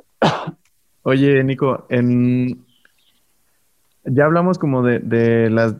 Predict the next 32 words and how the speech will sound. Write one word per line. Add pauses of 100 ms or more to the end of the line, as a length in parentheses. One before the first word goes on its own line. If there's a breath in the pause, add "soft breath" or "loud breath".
(140)
un,
un
poco,
¿no?
Implícito,
de
las
diferencias
entre
la
foto
digital
y
la
foto
analógica
y,
y
la,
la
parte
como
más, (1120)
como
más
personal,
pero
hablando
de, (100)
de
imagen, (720)
¿qué,